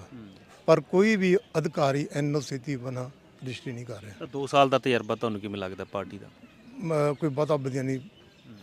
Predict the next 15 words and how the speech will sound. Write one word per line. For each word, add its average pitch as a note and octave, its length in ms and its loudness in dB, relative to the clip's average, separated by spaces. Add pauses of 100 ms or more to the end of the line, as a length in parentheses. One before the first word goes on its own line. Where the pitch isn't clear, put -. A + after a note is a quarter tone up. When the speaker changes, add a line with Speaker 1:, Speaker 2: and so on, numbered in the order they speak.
(120)
Speaker 2:
ਮੇਰੇ D3+ 240 0
ਖਿਆਲ D3 220 2
ਨਾਲ C3+ 280 -4
ਇਹ D3 80 -4 (140)
ਫੇਲ E3+ 300 0
ਸਰਕਾਰ - 320 -12
ਹੈ। - 60 -18 (340)
Speaker 1:
ਤਾਂ G#3 80 -14
ਜਿਵੇਂ A#3+ 180 -4
ਰਾਜਨੀਤਿਕ D#3 460 0
ਬਿਆਨ B2 360 6
ਨੇ B2 120 0
ਜਿਹੜੇ, A#2 240 0
ਜਿਵੇਂ A#2+ 260 -4
ਹੁਣ C#3 260 2